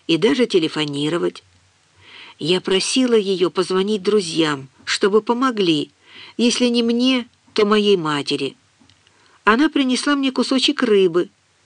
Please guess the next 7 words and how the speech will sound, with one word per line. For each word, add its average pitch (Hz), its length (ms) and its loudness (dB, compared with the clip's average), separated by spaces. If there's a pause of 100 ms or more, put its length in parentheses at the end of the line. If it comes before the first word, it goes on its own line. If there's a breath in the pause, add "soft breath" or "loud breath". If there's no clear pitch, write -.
(160)
который 180 380 2
я 233 260 0
жадно 185 400 -2
скушала. 147 640 -6 (1000 loud breath)
Самая 170 460 0
ужасная 165 560 -2
минута — 160 600 -2